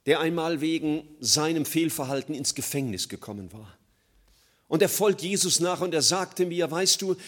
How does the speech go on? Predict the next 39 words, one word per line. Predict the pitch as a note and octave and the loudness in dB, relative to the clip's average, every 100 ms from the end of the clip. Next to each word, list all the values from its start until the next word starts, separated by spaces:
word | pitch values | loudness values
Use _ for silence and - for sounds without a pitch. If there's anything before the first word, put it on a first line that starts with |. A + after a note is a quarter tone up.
| - | -6
aber | - F#3 | -4 0
das | F3+ - | 2 2
verfolgt | F#3 - A3 A3 G#3+ - | 2 2 4 4 0 -2
mich | F#3 - | -2 -2
noch | F3 C#3+ | -4 -2
immer, | A3 G#3+ F#3 | 0 2 2
was | F3 | 0
ich | E3 - | -2 -4
getan | F3+ - G3 G#3 | -4 -2 0 2
habe. | F#3 F3 E3 - - | 0 0 -4 -6 -2
Und | G3 | 0
ich | F#3+ E3+ | 0 0
weiß | G3+ A3+ G#3+ G3+ | 4 6 6 6
nicht, | F3+ | 2
ob | F3+ C#3 | -2 -2
Jesus | G3+ A#3 G3+ G3+ | 0 2 2 2
mir | F#3 | 0
vergeben | C#3 D#3+ F3+ G#3+ F#3 | -2 -2 -2 -4 -4
kann. | - E3+ D3+ - - - | -6 -6 -6 -10 -14 -4
Mein | F3+ G#3 G#3+ | 0 2 4
Gewissen | F#3+ D#3 A3 - G3 | 4 2 4 4 4
ist | G3 - | 0 -2
fortwährend | - G#3+ G#3+ E3 F#3+ F3+ F3 | 0 0 0 -2 -2 -2 -2
angeklagt." | F#3+ G3 - F3 E3 A#2+ - - - _ _ _ _ _ _ _ _ _ _ - | -2 -2 -4 -6 -8 -10 -14 -16 -18 _ _ _ _ _ _ _ _ _ _ -6
Und | B2 | -2
ich | D3 | 0
durfte | F3 - E3+ | 2 2 0
ihm | E3+ G3 F#3 | 0 -2 0
und | D#3 | -2
ich | C#3 | -2
darf | D#3 D3 | -4 -6
das | - C#3+ - | -4 -6 -6
dir | - D3 D#3 | -6 -2 0
sagen, | A#2+ B2+ A#2 A2 | 0 -2 -4 -4
wenn | A#2+ C3 | -4 -2
dein | E3+ F#3+ | -2 0
Gewissen | E3+ F3 - C3+ | 0 2 0 -2
dich | C#3 - | -6 -4
anklagt, | D3+ F#3+ - F#3+ G3 F#3+ | -4 -4 -8 -10 -10 -12